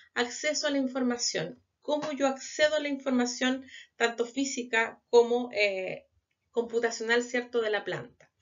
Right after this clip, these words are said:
que es obviamente de importancia para la operación y para la seguridad del producto. Posibles atacantes. Por ejemplo, un proveedor bajo estrés financiero.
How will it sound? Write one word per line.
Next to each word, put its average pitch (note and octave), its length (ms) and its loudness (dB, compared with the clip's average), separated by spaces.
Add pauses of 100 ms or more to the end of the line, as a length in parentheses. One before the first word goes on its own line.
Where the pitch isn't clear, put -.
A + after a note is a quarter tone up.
(300)
que G3+ 240 4
es A3 180 -4
obviamente G3 540 -4
de G3 60 -4
importancia G3 680 -4
para F3+ 200 -2
la F3 80 -2
operación G3 760 -4 (500)
y G#3 540 -2
para G3 160 2
la G3 120 4
seguridad F#3 520 2
del F#3 120 0
producto. - 480 4 (3250)
Posibles D#4 560 4
atacantes. D4 800 0 (100)
Por C#4+ 140 8
ejemplo, C4+ 720 0
un A#3 220 -4
proveedor B3+ 680 6 (560)
bajo B3+ 380 8
estrés B3 300 -2
financiero. A3+ 680 -2